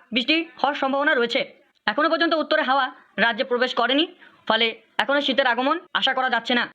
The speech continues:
হেমন্তের বাতাস বলছে, শিশিরানি অনুভূতি শুরু হয়েছে ইতিমধ্যেই। এই মাসের শেষে থেকেই জাঁকিয়ে পড়ছে শীত। আলিপুর আবহাওয়া দপ্তর জানাচ্ছে, রাজ্যের বেশিরভাগ অংশে আপাতত সূক্ষ্ম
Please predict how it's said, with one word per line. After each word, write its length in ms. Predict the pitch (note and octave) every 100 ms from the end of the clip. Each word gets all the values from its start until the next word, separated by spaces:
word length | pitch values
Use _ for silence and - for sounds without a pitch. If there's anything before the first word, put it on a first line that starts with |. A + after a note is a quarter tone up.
| _ -
হেমন্তের 340 | B3 D4+ D#4+ D4
বাতাস 300 | C4+ D4 A#3+
বলছে, 360 | B3 A#3+ G3 - -
শিশিরানি 600 | - D4 D#4+ E4+ C4+ C4+ -
অনুভূতি 480 | B3 C#4 D4+ D#4+ -
শুরু 180 | - C#4+
হয়েছে 220 | C#4+ D4
ইতিমধ্যেই। 520 | C#4 A#3+ G#3 A3 D3 - _
এই 140 | - B3+
মাসের 220 | C#4+ D#4
শেষে 440 | C#4 B3+ C#4+ C#4 _ _
থেকেই 220 | C#4 C#4 C4+
জাঁকিয়ে 280 | A#3+ C4+
পড়ছে 260 | B3 A#3+ C4
শীত। 200 | C4 G#3 - _
আলিপুর 240 | G3 A#3 C#4
আবহাওয়া 260 | C#4 D4
দপ্তর 140 | D4+ C#4+
জানাচ্ছে, 440 | B3+ C#4+ D4+ D4+ - _ _
রাজ্যের 480 | F3+ A3 G#3 D4+ C#4 -
বেশিরভাগ 520 | D#3 A3+ G#3 D#4 D#4+
অংশে 340 | D#4+ D#4+ B3 G#3 -
আপাতত 480 | F#3+ A3 D4 D#4+ D#4+
সূক্ষ্ম 480 | D4 D4 C#4+ C4+